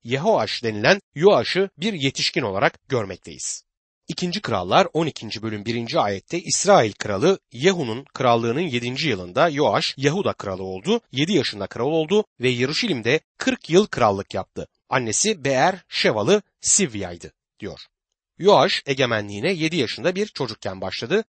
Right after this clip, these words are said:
ve kırk yedi yaşına gelene dek hükümranlığını sürdürdü. Annesi Beer Şevalı Sivya idi. Annelerin oğullarının üzerinde çok büyük etkileri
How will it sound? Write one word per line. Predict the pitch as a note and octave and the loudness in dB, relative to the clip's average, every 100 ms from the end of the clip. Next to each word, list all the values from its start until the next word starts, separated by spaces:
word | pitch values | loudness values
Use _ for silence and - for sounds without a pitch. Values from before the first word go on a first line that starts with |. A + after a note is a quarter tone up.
| _ _ | _ _
ve | C3+ | -4
kırk | - B2+ | -4 -6
yedi | C#3 E3 | -4 -2
yaşına | G#2+ - F2+ | -4 -4 -4
gelene | D3 A2+ F#2+ | -2 -2 0
dek | D#3 - _ - | -2 -2 _ -12
hükümranlığını | F2+ B2+ G2 F#2+ F#2 E3+ | -6 -4 -4 -4 -4 -4
sürdürdü. | - G#2 F#2 E2+ - _ _ _ _ _ - | -4 -10 -12 -16 -20 _ _ _ _ _ -4
Annesi | C3+ A#2 - G#3+ | -2 -2 -4 0
Beer | D#3+ C3+ | 2 2
Şevalı | B2 F3+ A2 G2 G#3+ G#3+ | 2 -2 0 2 2 0
Sivya | - - F3 G#2 F2+ | -4 -2 -2 -6 -8
idi. | F2+ - _ _ _ _ _ | -10 -16 _ _ _ _ _
Annelerin | C3+ D#3+ D#3 E3+ A#3 | -2 2 4 2 0
oğullarının | D3 C#3 C#3+ D3 F#3 F3+ | -2 0 2 2 2 -2
üzerinde | A2+ G#2 F#2+ E3 | -8 -8 -4 -4
çok | - A3 - | -2 -4 -2
büyük | A#2 G2+ - | -6 -6 -8
etkileri | C3+ - B2+ C#3+ | -10 -2 2 2